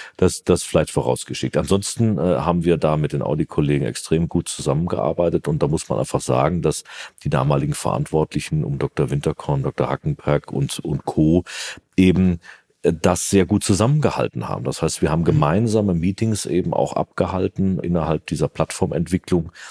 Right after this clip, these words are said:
Speaker 1: Wer macht eigentlich was? Und es wäre ja fatal gewesen, wenn wir beide Autos genau auf einen Punkt gesetzt hätten. Also die Fahrzeuge hatten schon unterschiedliche, ich sag mal, Eigenschaften, auch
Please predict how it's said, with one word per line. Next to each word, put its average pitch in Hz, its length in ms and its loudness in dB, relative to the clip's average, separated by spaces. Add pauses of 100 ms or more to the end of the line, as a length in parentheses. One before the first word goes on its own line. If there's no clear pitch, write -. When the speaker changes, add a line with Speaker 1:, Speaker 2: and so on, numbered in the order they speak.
(260)
Speaker 1:
Wer 87 240 4
macht 95 300 0
eigentlich 85 400 0
was? - 400 0
Und 87 240 0
es - 160 0
wäre 85 120 6
ja 80 100 4
fatal 78 400 2
gewesen, 82 460 2
wenn 76 140 2
wir 76 140 2 (240)
beide 78 320 4
Autos 80 320 0
genau 78 240 2
auf 78 140 0
einen 76 180 0
Punkt 113 240 2
gesetzt 69 400 -2
hätten. - 240 -4
Also 67 180 -2
die 71 200 -2
Fahrzeuge 73 580 2
hatten - 240 -2
schon 104 240 0
unterschiedliche, 85 880 0 (540)
ich - 160 -4
sag 73 180 2
mal, 73 160 2
Eigenschaften, 104 720 2 (800)
auch 71 420 4